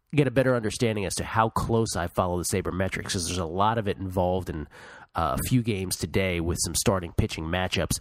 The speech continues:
some of which I pulled the trigger on, others of which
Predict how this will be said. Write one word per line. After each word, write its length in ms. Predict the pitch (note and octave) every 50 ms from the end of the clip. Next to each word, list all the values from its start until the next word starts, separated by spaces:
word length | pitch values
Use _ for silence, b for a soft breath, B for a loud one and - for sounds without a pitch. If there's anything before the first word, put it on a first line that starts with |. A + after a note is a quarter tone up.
| B B B
some 260 | - - D#3 B2 A2+
of 60 | G#2+
which 220 | G2+ G2+ F#2+ - F#2
I 100 | C#2+ -
pulled 320 | - - C3+ D3 D3+ C#3
the 60 | C3+
trigger 400 | B2+ - D3+ C#3 B2+ A#2 A#2 B2
on, 320 | B2 A#2 A#2 A#2 A2+ A#2 A2+ B B B B B B B B _ -
others 280 | A#2+ A2 G2 G2+ G2+ -
of 120 | F2+ D#2+
which 400 | F2 F#2 F2+ - - - - -